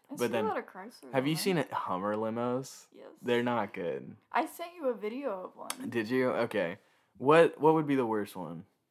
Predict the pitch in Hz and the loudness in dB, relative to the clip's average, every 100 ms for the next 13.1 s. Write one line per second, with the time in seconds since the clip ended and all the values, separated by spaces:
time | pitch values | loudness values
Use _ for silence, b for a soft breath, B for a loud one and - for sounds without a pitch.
0 | _ _ _ _ _ _ _ _ _ _ | _ _ _ _ _ _ _ _ _ _
1 | - 104 131 160 175 214 180 196 202 196 | 4 6 8 6 4 2 -2 -4 -8 -8
2 | 180 180 - 175 175 180 175 233 _ - | -14 -16 -16 -20 -20 -18 -16 -18 _ -12
3 | 127 131 123 101 90 55 87 _ _ 87 | -8 -6 -6 -6 -10 -14 -18 _ _ -16
4 | - 95 107 120 117 95 90 92 113 120 | -14 -10 -8 -8 -10 -10 -12 -14 -14 -14
5 | 123 123 _ _ _ _ _ _ - 233 | -16 -18 _ _ _ _ _ _ -14 -8
6 | 233 95 92 87 90 90 - - - - | -6 -6 -8 -12 -12 -14 -18 -20 -20 -16
7 | 226 220 _ - 220 285 262 254 254 254 | -14 -14 _ -14 -8 -8 -4 -4 -2 -2
8 | 247 240 247 208 - - - - - - | -2 -2 -4 -6 -8 -16 -16 -16 -16 -16
9 | 104 127 117 90 80 - _ _ - 208 | -8 -4 -4 -6 -10 -16 _ _ -14 -12
10 | 196 - - 113 120 113 104 107 147 160 | -12 -14 -2 4 6 6 4 2 6 6
11 | 107 117 127 131 - 214 202 180 190 196 | 6 6 4 2 2 -2 -12 -14 -16 -18
12 | _ _ _ _ _ - 202 196 196 190 | _ _ _ _ _ -10 -10 -8 -12 -12
13 | 185 | -12